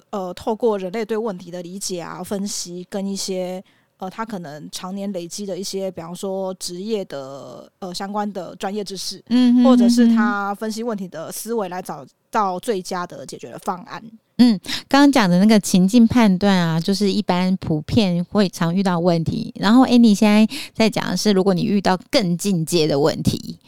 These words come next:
Speaker 2: 比较难的，那怎么可能会是A I帮你解决？你一定是真人出-，出来嘛。很像，就是比如说，就是，呃，常常在看到，“叫你经理出来，叫你主管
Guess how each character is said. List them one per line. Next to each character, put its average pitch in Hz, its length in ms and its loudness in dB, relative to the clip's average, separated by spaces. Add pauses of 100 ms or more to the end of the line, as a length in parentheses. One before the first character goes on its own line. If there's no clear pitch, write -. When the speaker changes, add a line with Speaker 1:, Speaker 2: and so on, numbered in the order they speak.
(160)
Speaker 2:
比 - 80 -6
较 269 160 6
难 202 360 2
的， 190 300 -2 (200)
那 339 120 2
怎 190 160 0
么 160 60 -4
可 165 120 -4
能 165 120 0
会 196 120 4
是 185 120 -2
A 175 120 0
I 165 140 -2
帮 160 240 -4
你 - 240 -6
解 - 220 -6
决？ - 280 -8
你 175 200 0
一 - 20 0
定 220 240 4
是 214 160 0
真 196 240 0
人 175 180 2
出-， - 220 -4 (100)
出 180 200 -2
来 180 320 -2
嘛。 - 100 -4 (560)
很 - 160 -8
像， - 300 -6
就 185 160 -2
是 190 160 4
比 170 140 -2
如 170 160 2
说， 190 280 6
就 208 160 2
是， 180 400 2
呃， - 300 -4
常 202 260 2
常 196 100 6
在 214 120 6
看 208 200 6
到 180 220 2
，“叫 302 220 -2
你 302 120 2
经 320 240 -2
理 330 140 4
出 339 220 2
来， 294 280 2
叫 392 260 2
你 269 100 4
主 302 160 0
管 330 120 6